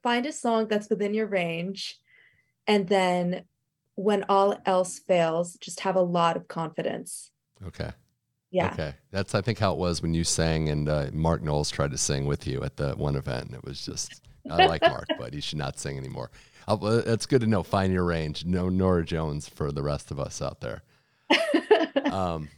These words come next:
Speaker 2: and then I guess the other hobby I just wanted to ask you on is, uh, is it true you're an avid bird watcher?
Speaker 1: Yes, I am.
Speaker 2: Okay. I, th-, that's not my world. That's not my
Speaker 1: Oh,
Speaker 2: lane, but
Speaker 1: okay.
Speaker 2: I'd like to learn about what it
Speaker 1: Well,
Speaker 2: is.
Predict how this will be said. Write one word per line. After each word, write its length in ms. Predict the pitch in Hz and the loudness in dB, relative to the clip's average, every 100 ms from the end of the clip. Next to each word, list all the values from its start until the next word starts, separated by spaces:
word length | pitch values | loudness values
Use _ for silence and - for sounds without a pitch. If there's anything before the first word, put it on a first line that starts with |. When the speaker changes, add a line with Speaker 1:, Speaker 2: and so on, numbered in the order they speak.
| _ - 113 | _ -6 0
Speaker 2:
and 100 | 120 | 4
then 80 | |
I 60 | 123 | 4
guess 160 | 127 - | 2 2
the 100 | 107 | 2
other 140 | 120 | 4
hobby 260 | 123 135 139 | 4 4 4
I 60 | |
just 180 | 127 123 | 2 0
wanted 200 | 131 127 | 0 0
to 60 | 127 | 2
ask 180 | 127 - | 2 4
you 80 | |
on 160 | 135 131 | 4 4
is, 240 | 107 95 | 2 0
uh, 80 | - | -2
is 200 | 76 98 | 0 2
it 80 | 104 | 2
true 140 | - 113 | 2 4
you're 140 | 107 | 4
an 60 | 101 | 2
avid 280 | 101 101 | 2 0
bird 200 | 87 90 | 0 0
watcher? 440 | 101 113 - 143 139 - _ _ _ _ _ _ _ _ | 2 2 2 0 0 -6 _ _ _ _ _ _ _ _
Speaker 1:
Yes, 240 | - 277 277 | -2 -2 0
I 100 | 202 | 0
am. 480 | 226 254 190 185 - | 2 2 0 -6 -10
Speaker 2:
Okay. 380 | 92 - 101 98 - - | -8 -2 -2 -2 -6 0
I, 200 | 92 95 | 2 2
th-, 340 | - 95 - | 0 -2 0
that's 260 | 90 90 95 | 0 0 0
not 160 | 90 | 2
my 140 | 120 123 | 4 6
world. 400 | 120 110 123 113 | 6 8 8 6
That's 240 | 95 - | 4 4
not 160 | 98 - | 4 4
my 160 | 131 | 6
Speaker 1:
Oh, 100 | 262 | 8
Speaker 2:
lane, 220 | - - | 8 6
but 80 | 294 | 6
Speaker 1:
okay. 160 | - - | 6 6
Speaker 2:
I'd 80 | 92 | 4
like 200 | 95 - | 0 -2
to 100 | 117 | -2
learn 280 | 107 101 107 | 0 0 0
about 280 | 95 92 | 2 2
what 180 | 80 92 | 2 0
it 100 | 95 | 4
Speaker 1:
Well, 180 | 294 | 8
Speaker 2:
is. 80 | 294 | 8